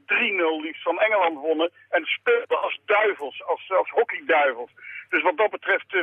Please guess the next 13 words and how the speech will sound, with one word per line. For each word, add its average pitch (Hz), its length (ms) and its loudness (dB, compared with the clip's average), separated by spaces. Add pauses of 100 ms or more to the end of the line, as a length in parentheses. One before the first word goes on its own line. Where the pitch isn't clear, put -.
(100)
vond 190 160 0
ik 165 60 -2
het 165 100 0
een 156 200 4
hele 180 600 0
teleurstellende 180 840 -2 (240)
hockeyavond 196 880 0
voor, 180 260 2
eh, 170 200 4
voor 175 120 -4
het 165 100 -2
Nederlandse 170 460 0
mannenhockey. 131 520 -2